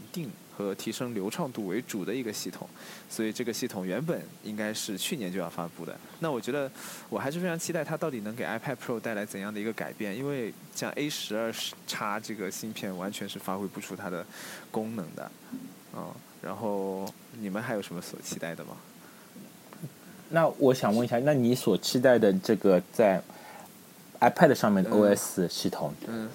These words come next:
Speaker 2: 是吧？你，我，
Speaker 1: 嗯，
Speaker 2: 我，
Speaker 1: 嗯。
Speaker 2: 我，我能理解，就是你想是 iPad 上面单独有个O S系统，
Speaker 1: 嗯。
Speaker 2: 区别于 iPhone 的I O S系统和
Speaker 1: 嗯。
Speaker 2: Mac 的O S系统，
Speaker 1: 嗯。
Speaker 2: 这样的情况。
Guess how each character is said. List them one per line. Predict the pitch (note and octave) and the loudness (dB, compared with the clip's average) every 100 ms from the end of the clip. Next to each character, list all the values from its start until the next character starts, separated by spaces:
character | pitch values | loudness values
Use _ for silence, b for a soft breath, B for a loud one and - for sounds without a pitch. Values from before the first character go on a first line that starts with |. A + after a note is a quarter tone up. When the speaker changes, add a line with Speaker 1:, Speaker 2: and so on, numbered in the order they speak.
| - | -4
Speaker 2:
是 | F#2 | 2
吧？ | F2 E2 | 2 4
你， | F#2 - | 0 2
我， | A2 | 4
Speaker 1:
嗯， | G#2 | 6
Speaker 2:
我， | A2 D#2+ B1+ | 4 2 2
Speaker 1:
嗯。 | A2+ | 6
Speaker 2:
我， | A2+ | 8
我 | A2 | 10
能 | B2 C#3+ | 10 10
理 | |
解， | C3+ G#2 | 12 10
就 | B2 | 10
是 | - | 8
你 | A#2+ A2 A2 G#2+ | 8 10 10 8
想 | - A2+ G2+ F#2 | 6 6 6 4
是 | - A#2 | 6 6
iPad | G#2+ - B2+ | 6 6 6
上 | A#2+ | 6
面 | G#2+ | 6
单 | B2 A#2+ | 8 8
独 | G#2+ | 8
有 | F#2 | 8
个 | - | 8
O | G#2+ | 10
S | G#2 G2+ G2 | 10 8 0
系 | |
统， | - F#2 F2 B2 | 0 2 2 0
Speaker 1:
嗯。 | A#2 A#2 | -4 -2
Speaker 2:
区 | - A#2+ | 6 10
别 | A2+ G#2 | 10 10
于 | G2 | 8
iPhone | G2+ A#2 B2+ G#2 | 8 6 6 4
的 | - - | 2 6
I | F#2+ | 10
O | G#2 G2 | 12 10
S | F#2 | 6
系 | - | 0
统 | F2+ E2+ | 4 4
和 | - F#2 | 4 4
Speaker 1:
嗯。 | F#2 | 8
Speaker 2:
Mac | G2+ F#2+ - | 8 8 6
的 | E2 | 4
O | F2 | 4
S | F2 | 2
系 | - - | -4 -6
统， | - G#2 | -8 -8
Speaker 1:
嗯。 | G#2 G#2 | -8 0
Speaker 2:
这 | F2+ | 0
样 | |
的 | E2 | 0
情 | - E3 | -4 -2
况。 | E2+ | 0